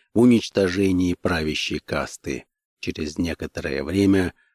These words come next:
Конан, избитый и взъерошенный, но с новой лошадью,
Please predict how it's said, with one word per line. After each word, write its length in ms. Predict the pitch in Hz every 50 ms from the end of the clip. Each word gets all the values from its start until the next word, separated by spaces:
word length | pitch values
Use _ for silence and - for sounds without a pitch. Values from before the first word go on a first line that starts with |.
| _ _ _
Конан, 460 | - 107 110 113 113 110 113 110 110 - -
избитый 540 | 117 104 92 90 101 110 117 110 - 117
и 160 | 107 - 120 101
взъерошенный, 840 | 90 87 90 92 95 95 113 117 110 - - 104 104 104 104 95 _ _ _ _ _ -
но 180 | 147 151 143
с 120 | 113 - -
новой 340 | 110 107 104 98 95 87
лошадью, 680 | 82 90 110 127 120 - 113 110 107 110 113 113 101